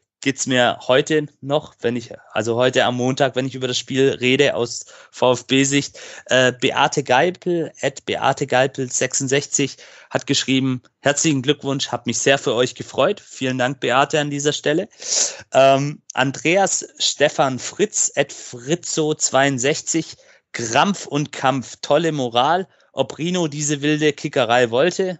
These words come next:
Na, das glaub ich eher nicht. Ähm, spielerisch, na ja, aber eh wurscht im Ax-, Abstiegskampf. Ähm, dann haben wir noch einen Glückwunsch aus der Frankfurter Ecke, nämlich vom at S E, S G E Papa.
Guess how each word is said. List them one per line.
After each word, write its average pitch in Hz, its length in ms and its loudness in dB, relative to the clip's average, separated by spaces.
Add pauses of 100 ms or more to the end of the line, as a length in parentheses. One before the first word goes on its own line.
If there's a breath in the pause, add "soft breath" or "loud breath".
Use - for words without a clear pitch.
Na, 139 100 -2
das 131 160 -4
glaub 110 220 -2
ich 113 140 -10
eher 110 120 2
nicht. 196 280 0 (340 loud breath)
Ähm, 147 260 4 (220 loud breath)
spielerisch, 170 720 0
na 123 140 2
ja, 117 340 2 (220)
aber 117 240 2
eh 120 160 2
wurscht 113 320 0
im 107 100 -6
Ax-, - 380 -6
Abstiegskampf. 104 960 -6 (420 soft breath)
Ähm, 113 460 0 (960 loud breath)
dann 139 200 2
haben 151 200 0
wir 143 100 2
noch 143 280 -2
einen 127 500 -4 (140)
Glückwunsch 151 800 -2
aus 113 480 0
der 110 100 0
Frankfurter 165 680 0
Ecke, 147 360 0
nämlich 120 400 -2
vom 110 420 -2
at 135 220 0
S 120 220 0
E, 113 220 -6 (200)
S 123 260 2
G 120 160 0
E 120 200 0
Papa. 151 540 0